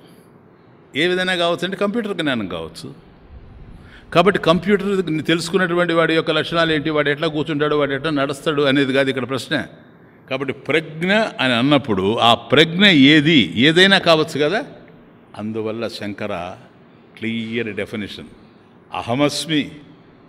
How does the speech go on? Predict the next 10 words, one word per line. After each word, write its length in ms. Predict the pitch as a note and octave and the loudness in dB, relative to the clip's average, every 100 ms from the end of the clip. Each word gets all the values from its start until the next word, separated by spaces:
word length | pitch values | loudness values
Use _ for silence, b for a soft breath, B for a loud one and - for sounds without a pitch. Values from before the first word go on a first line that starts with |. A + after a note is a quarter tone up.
| - | -8
పరం 320 | G2+ C3 C3+ | -4 -4 -4
బ్రహ్మ 540 | B2+ B2+ A2+ A#2 E2+ E2 - B B - | -2 -2 -2 -2 -4 -8 -20 B B -4
ఇది 180 | B2 D3 | -2 0
ప్రజ్ఞ." 480 | E3 - A2+ - F2+ D2+ - - F2+ E2 - - B B B | 0 2 0 0 -8 -8 -12 -12 -14 -14 -16 -20 B B B
"అహమస్మి 580 | F#2 B2 C#3 C#3 F3+ D#3 | -4 0 2 0 -2 0
పరం 300 | A#2 A#2+ C#3+ | 0 0 0
బ్రహ్మ 280 | D3 D#3+ F#3+ | -2 0 0
ఇది 260 | E3 B2+ | 0 -2
ప్రజ్ఞ 380 | - G#2+ A#2 D3 G#2+ A2 D#3+ B B | -2 -2 0 2 2 0 -4 B B
యస్య 540 | D#3 E3 - G2+ D#3+ | 2 2 0 4 4